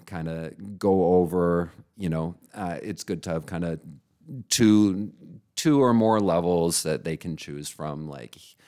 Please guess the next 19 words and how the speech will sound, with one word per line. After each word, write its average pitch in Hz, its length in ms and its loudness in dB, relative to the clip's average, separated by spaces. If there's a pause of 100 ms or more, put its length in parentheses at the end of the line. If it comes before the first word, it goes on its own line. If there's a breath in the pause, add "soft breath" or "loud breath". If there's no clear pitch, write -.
(280 soft breath)
here's 90 640 2
the 101 80 -2
more 95 220 2
expensive 90 520 -4
option. 78 440 -4
Here's 85 320 -4
what 82 140 -4
it's 80 160 -8
got. 73 340 -4
Here's 85 260 -10
what 78 300 -10
you're 80 140 -8
paying 76 340 -8
for, 82 320 -4
why 73 200 -6
it's - 180 -14
a 85 40 -10
little 80 220 -6
more. 120 400 -2